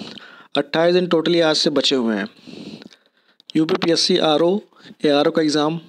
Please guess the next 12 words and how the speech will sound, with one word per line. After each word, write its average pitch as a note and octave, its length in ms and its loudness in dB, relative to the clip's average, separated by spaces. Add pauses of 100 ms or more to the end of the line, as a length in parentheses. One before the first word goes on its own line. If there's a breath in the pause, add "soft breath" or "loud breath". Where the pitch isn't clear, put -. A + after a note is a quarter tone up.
(140)
की D3+ 100 0
डेट C#3+ 240 2
जो C3+ 140 2
है, C3+ 180 0 (340)
पाँच D3 180 0
दिसंबर C#3+ 380 0
को D3+ 120 -4
है। D3 180 -2 (1120 soft breath)
जो D3+ 80 0
पहले E3 280 0
थी F3+ 120 0
वो D#3+ 380 2